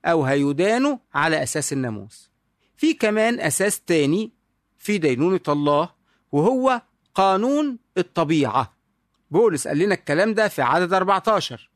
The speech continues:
لما قال كده: "لأنه الأمم الذين ليس عندهم الناموس متى فعلوا بالطبيعة ما هو في الناموس،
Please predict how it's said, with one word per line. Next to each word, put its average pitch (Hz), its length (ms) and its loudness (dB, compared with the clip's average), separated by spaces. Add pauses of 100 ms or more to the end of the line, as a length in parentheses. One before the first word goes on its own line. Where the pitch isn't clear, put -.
(240)
لما 143 340 0
قال 190 100 0
كده: 143 360 -4 (340)
"لأنه 165 500 2
الأمم 139 540 -2 (320)
الذين 165 480 0
ليس 160 320 0
عندهم 147 540 0
الناموس 131 680 -4 (260)
متى 139 220 -4
فعلوا 180 360 0
بالطبيعة 165 680 -2
ما 139 240 -2
هو 147 220 0
في - 140 -4
الناموس، 165 720 -2